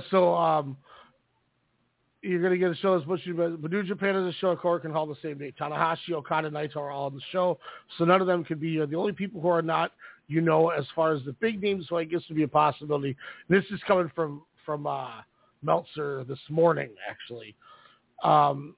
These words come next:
the only people who are not, you know, as far as the big names who I guess would be a possibility would be Hiroki Goto and Yoshihashi, who, you know, they're good and actually they're a really good tag team,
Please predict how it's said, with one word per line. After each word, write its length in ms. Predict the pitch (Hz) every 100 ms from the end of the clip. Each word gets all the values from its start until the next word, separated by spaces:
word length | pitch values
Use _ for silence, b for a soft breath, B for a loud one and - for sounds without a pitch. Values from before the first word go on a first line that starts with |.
| -
the 60 |
only 140 | 175 190
people 240 | 220 220
who 40 | 190
are 140 | 190
not, 220 | 180 180
you 80 | 175
know, 160 | 170 165
as 80 | -
far 160 | 180 170
as 140 | 156
the 60 | 143
big 260 | 143 165 156
names 280 | 165 156 135
who 80 | 160
I 100 | 147
guess 240 | 165 165 -
would 100 | 151
be 60 |
a 60 | 151
possibility 600 | 147 156 - 147 170 160
would 160 | 151
be 160 | 143 135 B B B
Hiroki 320 | 156 180 165 147
Goto 260 | 175 175
and 80 | 160
Yoshihashi, 800 | 147 135 139 170 185 - 180 165 - b _
who, 180 | 175 175
you 140 | 165
know, 220 | 170 165
they're 180 | 151 190
good 300 | 135 170 180
and 100 | 165
actually 480 | 160 175 - 165 160
they're 160 | 143 160
a 20 |
really 220 | 151 156
good 140 | 151 139
tag 280 | 160 151
team, 280 | 156 156 147